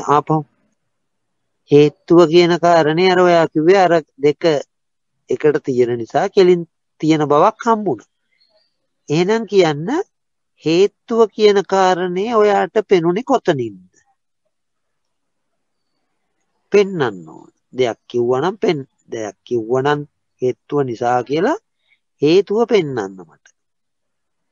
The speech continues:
ප්‍රශ්නේ පැහැදිලි නේද?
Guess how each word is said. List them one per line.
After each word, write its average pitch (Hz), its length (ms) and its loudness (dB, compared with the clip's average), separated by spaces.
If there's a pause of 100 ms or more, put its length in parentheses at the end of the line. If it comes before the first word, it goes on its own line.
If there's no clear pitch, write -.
(4000)
ප්‍රශ්නේ 123 260 -2
පැහැදිලි 123 460 -4
නේද? 139 260 -8